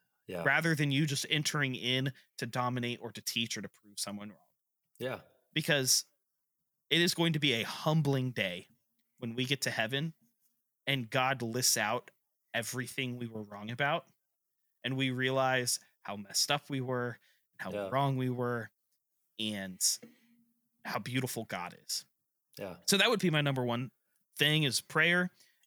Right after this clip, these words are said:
Speaker 2: and learner's posture. And I
Speaker 1: Yeah.
Speaker 2: think if you do that with people you don't know and people that you love and care about, I think those postures are important. A learner's
Speaker 1: Yeah.
Speaker 2: po-, posture with people you care about is a lot harder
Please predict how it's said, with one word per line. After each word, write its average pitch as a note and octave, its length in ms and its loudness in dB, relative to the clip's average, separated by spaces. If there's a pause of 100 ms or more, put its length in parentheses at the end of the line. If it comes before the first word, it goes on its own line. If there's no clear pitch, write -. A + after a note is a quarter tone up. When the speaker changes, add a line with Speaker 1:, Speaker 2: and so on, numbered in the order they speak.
(140)
Speaker 2:
and C3+ 180 2
learner's C3 340 2
posture. F#2+ 600 -4 (500)
And C#3+ 80 6
I D3+ 40 6
Speaker 1:
Yeah. D3+ 40 4
Speaker 2:
think A3 160 4
if A3 100 0
you G3+ 80 6
do F3+ 140 4
that E3 320 4
with C#3+ 260 0 (140)
people E3+ 260 0
you C#3 80 4
don't C#3 160 2
know C#3+ 280 2 (260)
and B2 180 0
people C3+ 220 -4
that B2+ 100 2
you A2+ 120 -4
love A2 480 -4
and A2 100 -18
care G#2 200 -8
about, B2 300 0
I - 360 -20
think C#3 200 -2 (720)
those D3+ 220 4
postures - 880 0 (180)
are B2 120 0
important. C#3+ 480 -6 (360)
A C3+ 60 4
learner's D#3+ 300 4
Speaker 1:
Yeah. F#2+ 180 2
Speaker 2:
po-, - 80 -10
posture D#3 480 2
with B2 140 -2
people C#3+ 240 4
you G2+ 60 -2
care - 200 0
about A#2+ 240 0
is B2 80 -2
a B2+ 40 0
lot - 120 -4
harder C3 600 0